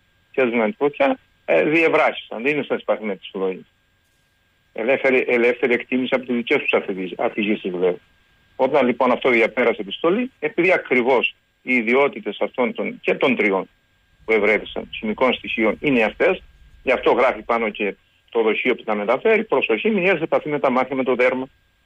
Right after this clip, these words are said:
διότι προκαλεί, είναι τοξικό και προκαλεί αυτά.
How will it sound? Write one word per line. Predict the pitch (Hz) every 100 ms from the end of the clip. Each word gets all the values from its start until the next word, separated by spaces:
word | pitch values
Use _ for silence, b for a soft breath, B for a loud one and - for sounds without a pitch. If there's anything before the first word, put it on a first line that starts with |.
| _ _ -
διότι | 147 151
προκαλεί, | 151 139 120 127 160 - _
είναι | - 160
τοξικό | 160 - - 202
και | 208
προκαλεί | 202 202 202 196
αυτά. | - - 95